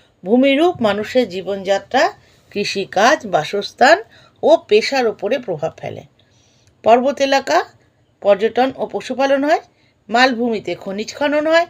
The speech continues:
সমভূমিতে চাষাবাদ ও বসবাসের সুবিধা বেশি, উপত্যকায়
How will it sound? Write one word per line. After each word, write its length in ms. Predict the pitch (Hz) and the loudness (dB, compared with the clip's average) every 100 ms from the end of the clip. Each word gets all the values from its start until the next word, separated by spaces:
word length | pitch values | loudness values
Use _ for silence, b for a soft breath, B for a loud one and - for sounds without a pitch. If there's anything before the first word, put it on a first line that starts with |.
| b b b | b b b
সমভূমিতে 720 | - 208 254 247 247 214 175 | -4 0 0 0 -2 -4 -8
চাষাবাদ 580 | 175 190 190 254 311 381 - | -4 -4 -2 0 2 2 2
ও 120 | 240 311 | 2 2
বসবাসের 640 | 226 185 202 190 190 302 370 b b b b - | 2 -2 -2 -4 0 -2 -2 b b b b -12
সুবিধা 400 | 208 214 240 294 | -8 -2 2 4
বেশি, 360 | 190 165 - - _ _ _ _ | 2 -6 -10 -18 _ _ _ _
উপত্যকায় 720 | 233 277 302 311 302 214 285 | -4 -2 2 0 0 0 0